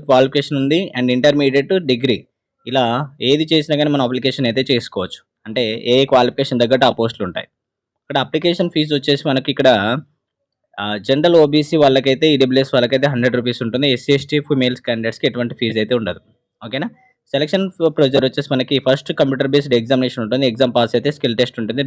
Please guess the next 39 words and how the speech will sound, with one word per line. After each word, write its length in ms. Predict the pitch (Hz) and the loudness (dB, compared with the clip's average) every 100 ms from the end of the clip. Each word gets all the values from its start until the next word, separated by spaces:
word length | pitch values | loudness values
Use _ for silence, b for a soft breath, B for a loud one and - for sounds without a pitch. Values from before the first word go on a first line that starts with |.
| 139 | 2
డాక్యుమెంట్ 300 | 107 117 110 | 2 -2 -4
వెరిఫికేషన్, 380 | - - 160 214 b b _ | -6 -8 -8 -8 b b _
మెరిట్ 220 | 123 127 127 | -6 -4 -8
లిస్ట్ 160 | - 110 | -4 -4
అయితే 100 | 117 | 0
ఉండడం 220 | 117 110 101 | 0 0 -2
జరుగుతుంది. 400 | 87 85 82 87 - _ _ _ 120 | -6 -10 -14 -14 -20 _ _ _ -8
And 100 | 127 143 | -2 -2
ఇక్కడ 160 | 139 143 135 | 0 0 2
syllabus 280 | 143 156 160 | 0 0 0
and 80 | 180 156 | 0 2
pattern 260 | 143 151 143 | 2 2 2
చూడండి, 320 | 143 135 139 151 | 2 2 2 0
ఫస్ట్ 240 | 139 135 - | -2 -2 0
ఎలా 100 | 135 131 | 2 2
ఉంటుందని 340 | 127 113 95 90 | 2 -2 -4 -4
అంటే 180 | 95 185 - _ _ _ 131 | -2 -2 -4 _ _ _ -8
మనకి 260 | 131 131 139 143 | -6 -2 -2 0
ఫస్ట్ 300 | 151 160 185 175 147 | -2 -2 -4 -2 0
రీజనింగ్ 320 | 131 143 156 147 | 0 2 2 0
ఉంటుంది. 200 | 139 147 131 | 2 2 2
రీజనింగ్ 280 | 143 147 135 | 0 0 0
వచ్చేసి 200 | 143 147 | -2 -2
ట్వంటీ 160 | 127 120 | -4 -2
ఫైవ్ 100 | 139 131 | -2 -2
క్వశ్చన్స్ 300 | 123 127 120 | -6 -6 -6
ఉంటాయి. 220 | 98 82 - _ _ _ _ _ _ _ - | -6 -8 -10 _ _ _ _ _ _ _ -8
అక్కడ 120 | 127 131 123 143 - 101 | -2 0 0 -2 -8 -4
జీకే 220 | 131 143 | -2 0
and 100 | 131 113 | 2 2
జనరల్ 240 | 117 135 | 2 4
అవేర్‌నెస్ 300 | 135 135 131 131 | 4 2 0 -2
వచ్చేసి 260 | 135 135 143 | -4 -2 -2
ట్వంటీ 160 | 127 113 | -2 -2
ఫైవ్ 100 | 120 | -2
క్వశ్చన్స్ 300 | 113 110 123 120 | -2 -4 -4 -4
ఉంటాయి. 220 | 98 - _ _ _ _ _ | -6 -8 _ _ _ _ _
అర్థమెటిక్ 380 | 110 143 151 156 | -8 -4 -2 0
వచ్చేసి 240 | 139 143 | 0 0